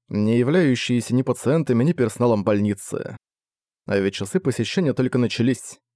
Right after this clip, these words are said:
И чего столько гостей? Выходные-то ещё впереди. Подумав, я вспомнил, сегодня праздник, день рождения императора. А значит, завтра Рождество. Святая ночь в запахах антисептика и мочи.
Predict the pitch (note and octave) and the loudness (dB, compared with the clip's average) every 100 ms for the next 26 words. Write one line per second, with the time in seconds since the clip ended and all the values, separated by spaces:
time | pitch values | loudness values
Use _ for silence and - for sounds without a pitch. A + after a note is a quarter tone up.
0 | _ _ G#2 G2+ G#2 G2 D3 - A#2+ A2 | _ _ -4 -2 -2 2 0 2 -2 0
1 | A#2 A2 - G#2+ - - _ _ _ _ | 0 -2 -2 -2 -2 -8 _ _ _ _
2 | A2 A2 A#2+ G2+ A#2+ B2 B2 - A2+ B2+ | -4 0 0 2 2 2 2 0 -2 2
3 | A#2 G#2 C#3 G2 _ _ _ _ _ _ | 0 2 0 -2 _ _ _ _ _ _
4 | _ - C3+ A3 C#3 A#2+ - - F3+ C#3 | _ -2 2 2 2 0 0 0 2 4
5 | B2 A2+ - _ - G#2+ B2+ A#2 A2 D#3+ | 4 2 -2 _ -10 -2 0 0 0 0
6 | C3 A#2 A2 - _ _ - G2 C3+ E3 | 2 0 0 -8 _ _ -12 -4 0 2
7 | B2+ G2 C3 C3+ A#2 G#2+ A2 B2+ - - | 2 2 0 2 2 2 2 2 0 -4
8 | - - _ _ _ - F#2 G2 G#2+ G2+ | -8 -16 _ _ _ -2 0 0 0 0
9 | G#3 C3 A#2 - A2 G#2+ G#2+ A2+ - G#2 | -2 0 0 0 -2 -2 -2 -4 -2 0
10 | D#2+ - _ _ _ _ _ - - G#2 | 0 -4 _ _ _ _ _ -18 -4 -4
11 | G#2 C3+ B2 B2+ A#2 G2 G#2 D#3 B2+ B2 | 2 2 4 2 0 -2 -2 0 0 0
12 | B2 A2+ A2 D#3+ D#3 C3 - A#2+ A2+ - | -2 -2 -2 0 0 0 2 2 2 2
13 | C3+ - - | 0 -2 -6